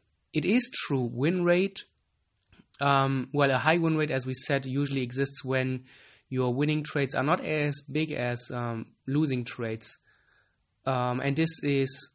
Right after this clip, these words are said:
well, this can be challenging for some people, a high win rate and then a low reward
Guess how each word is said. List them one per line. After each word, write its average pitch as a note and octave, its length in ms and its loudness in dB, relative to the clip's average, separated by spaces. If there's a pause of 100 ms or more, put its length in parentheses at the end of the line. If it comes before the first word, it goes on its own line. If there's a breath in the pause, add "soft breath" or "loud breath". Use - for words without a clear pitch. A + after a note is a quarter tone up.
(800)
well, C#3 200 2
this D3 160 0
can D3 600 2
be C#3 160 -2
challenging F#3 460 2
for C3+ 180 -4
some C3 220 -2
people, B2 320 -4 (480 loud breath)
a B2 60 -4
high C3+ 260 0
win E3 240 2
rate D#3+ 220 0
and C3 240 -4
then C3 120 -2
a B2 80 -2
low C3+ 300 2
reward B2+ 380 -2